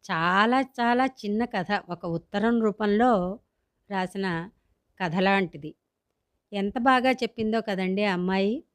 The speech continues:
మెట్టినింట్లో పడుతున్న ఇబ్బందులను కూడా భవిష్యత్తులో నీలాగే నేను కూడా అలవాటు పడతాను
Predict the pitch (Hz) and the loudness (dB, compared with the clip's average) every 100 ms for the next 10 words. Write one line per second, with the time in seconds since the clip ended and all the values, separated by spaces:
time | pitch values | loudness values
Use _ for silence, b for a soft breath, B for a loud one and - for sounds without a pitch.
0 | _ _ _ _ _ _ _ _ _ _ | _ _ _ _ _ _ _ _ _ _
1 | - _ - 202 214 214 277 302 294 302 | -20 _ -8 -2 -2 0 2 2 2 0
2 | 302 302 247 254 247 214 180 214 226 233 | 0 0 -2 -2 0 0 0 -2 0 0
3 | 233 220 208 220 196 170 170 _ _ _ | 0 0 0 0 0 -2 -8 _ _ _
4 | _ - 208 220 226 277 277 262 254 214 | _ -6 -2 -2 0 -4 -2 0 2 0
5 | 233 - - - - 202 214 247 277 277 | -2 -12 -20 -20 -12 -4 -2 2 2 2
6 | 294 226 226 240 247 254 208 220 233 - | 2 2 2 0 2 2 2 2 0 -2
7 | 208 202 202 190 202 | -8 -6 -6 -4 -4